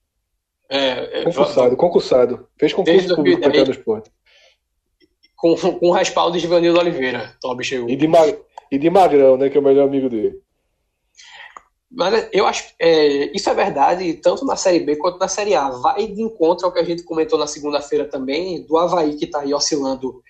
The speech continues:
Speaker 1: entre a primeira e a segunda divisão. E possivelmente o que dá ao Avaí uma, uma resposta tão imediata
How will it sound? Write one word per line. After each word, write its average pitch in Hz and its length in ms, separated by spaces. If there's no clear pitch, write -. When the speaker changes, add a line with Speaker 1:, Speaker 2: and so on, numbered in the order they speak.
Speaker 1:
entre 147 160
a 151 40
primeira 147 280
e 147 60
a - 40
segunda 143 240
divisão. 135 560
E 180 240
possivelmente 226 680
o - 40
que - 140
dá 175 200
ao 208 120
Avaí 190 340
uma, 147 420
uma 135 120
resposta - 500
tão 147 360
imediata 143 760